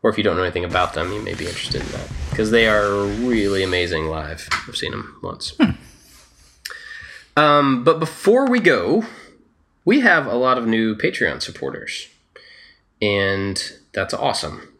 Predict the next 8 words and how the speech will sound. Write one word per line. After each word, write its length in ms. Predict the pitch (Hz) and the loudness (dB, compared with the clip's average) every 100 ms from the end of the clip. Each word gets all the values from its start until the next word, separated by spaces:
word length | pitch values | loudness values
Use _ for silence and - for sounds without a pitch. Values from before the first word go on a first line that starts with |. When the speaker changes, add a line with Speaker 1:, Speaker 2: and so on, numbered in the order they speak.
| _ | _
Speaker 1:
So, 680 | - 113 107 107 107 - 135 | -4 0 2 2 0 -2 -2
uh, 180 | 147 139 | 0 2
we 120 | 160 175 | 2 4
started 300 | 214 208 175 | 4 4 4
doing 180 | 170 | 4
this 160 | 160 151 | 4 4
thing. 460 | 147 143 143 143 - 143 | 4 4 4 0 -2 -2
Um, 560 | 117 113 110 107 104 | 0 2 2 0 -4